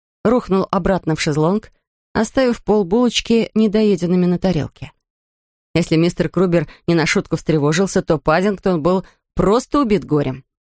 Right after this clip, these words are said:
Мордочка у него давно уже начала вытягиваться, и всё продолжало вытягиваться, пока он брёл обратно на улицу Виндзорский сад, обдумывая по дороге утреннее происшествие.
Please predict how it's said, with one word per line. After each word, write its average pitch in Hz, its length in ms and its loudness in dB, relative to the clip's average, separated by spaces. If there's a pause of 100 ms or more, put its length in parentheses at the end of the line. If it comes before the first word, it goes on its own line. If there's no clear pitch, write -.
(180)
Мордочка 254 480 0
у 214 60 2
него 202 220 2
давно 196 340 0
уже 165 160 -2
начала 156 320 0
вытягиваться, 147 760 -2
и 139 40 0
всё - 200 -2
продолжало 160 580 0
вытягиваться, 147 600 -2
пока 147 300 -2
он 156 140 0
брёл 151 240 0
обратно 165 500 -2 (320)
на 202 160 2
улицу 180 340 0
Виндзорский 156 540 -2
сад, - 400 -4 (280)
обдумывая 214 580 2
по 175 120 -6
дороге 185 460 0
утреннее 170 400 0
происшествие. 175 720 -4